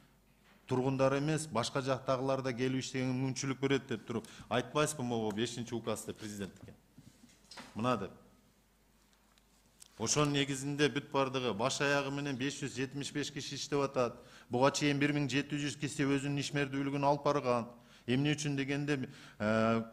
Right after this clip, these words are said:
пусконаладочный жана жумуштар болгон. Ошонун негизинде ка-, э, көп жумушчулар менен, э, кабыл алынган деп.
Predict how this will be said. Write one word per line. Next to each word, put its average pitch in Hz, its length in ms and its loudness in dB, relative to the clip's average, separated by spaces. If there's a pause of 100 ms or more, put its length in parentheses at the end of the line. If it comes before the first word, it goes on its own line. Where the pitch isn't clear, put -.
пусконаладочный 139 1080 2
жана 135 300 2
жумуштар 147 440 0
болгон. 123 600 0
Ошонун 135 340 -2
негизинде 135 380 -2
ка-, 127 160 -2
э, 120 480 -4 (240)
көп 151 180 4
жумушчулар 139 540 0
менен, 139 220 -2
э, 127 40 -4 (480)
кабыл 147 260 8
алынган 127 640 6
деп. 95 120 -4